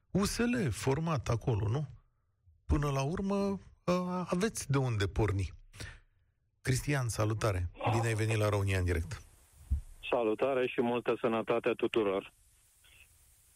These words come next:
Speaker 2: Eu
Speaker 1: Iată.
Speaker 2: trăiesc un moment, uh, de deja vu.
Speaker 1: Mm.
Speaker 2: În urmă cu zece, unsprezece ani, cineva scotea dintr-un joben un primar de la Sibiu și ni-l prezenta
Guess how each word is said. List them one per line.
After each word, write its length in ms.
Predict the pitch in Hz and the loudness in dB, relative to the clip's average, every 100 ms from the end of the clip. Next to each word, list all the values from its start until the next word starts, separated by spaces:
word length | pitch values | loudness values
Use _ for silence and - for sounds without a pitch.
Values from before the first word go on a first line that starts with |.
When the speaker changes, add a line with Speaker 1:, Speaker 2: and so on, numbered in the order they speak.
| - - | -20 -6
Speaker 2:
Eu 120 | 185 151 | 0 2
Speaker 1:
Iată. 200 | - - | 4 4
Speaker 2:
trăiesc 380 | 147 156 160 - | 6 4 4 4
un 120 | 151 | 4
moment, 480 | 151 139 143 165 156 | 4 4 4 4 2
uh, 520 | 165 165 165 165 165 156 | 2 4 4 4 4 2
de 140 | 147 151 | 0 2
deja 380 | 151 147 143 143 | 2 2 2 2
vu. 280 | 120 95 92 - - | 2 2 0 -4 -4
Speaker 1:
Mm. 260 | 113 120 113 - _ - - | 0 2 0 -8 _ -14 -2
Speaker 2:
În 240 | 120 120 | 2 2
urmă 460 | 120 135 143 135 120 | 2 2 2 2 0
cu 160 | - 131 135 123 110 98 90 92 123 | 0 2 4 4 2 0 -4 -2 0
zece, 280 | 139 - | 0 0
unsprezece 880 | 123 117 127 - 123 110 104 101 - | 0 2 0 -2 -2 0 0 0 0
ani, 480 | 95 101 135 160 151 - | 0 0 0 -2 -4 -8
cineva 540 | - 135 127 113 139 147 | -2 0 0 0 0 -2
scotea 420 | - 127 - 131 | -2 -2 0 0
dintr-un 500 | 127 127 117 113 110 | 0 0 0 0 2
joben 560 | 104 107 95 123 143 143 - - - - - - - | 2 0 0 0 0 -4 -10 -12 -6 -6 -8 -10 -2
un 240 | 139 123 | 0 0
primar 440 | 123 120 123 147 | 0 0 0 0
de 120 | 131 127 | 0 0
la 180 | 113 107 - | 2 0 -2
Sibiu 480 | 101 113 147 165 151 - - - | -2 0 2 0 -2 -6 -4 -2
și 100 | 147 | 0
ni-l 240 | 143 131 | 0 0
prezenta 640 | 143 135 120 123 113 143 | 0 0 2 0 0 -2